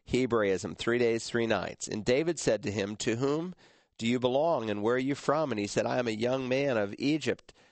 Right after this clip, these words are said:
a servant of an Amalekite, and my master left me behind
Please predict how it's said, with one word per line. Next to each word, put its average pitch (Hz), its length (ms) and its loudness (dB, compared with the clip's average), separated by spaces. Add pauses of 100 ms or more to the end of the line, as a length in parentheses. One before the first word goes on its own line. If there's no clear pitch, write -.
(220)
a 104 80 -6
servant 135 560 0
of 113 100 0
an 110 100 0
Amalekite, 107 840 0 (580)
and 110 140 2
my 104 160 2
master 110 640 2
left 120 220 2
me 117 200 0
behind 104 720 0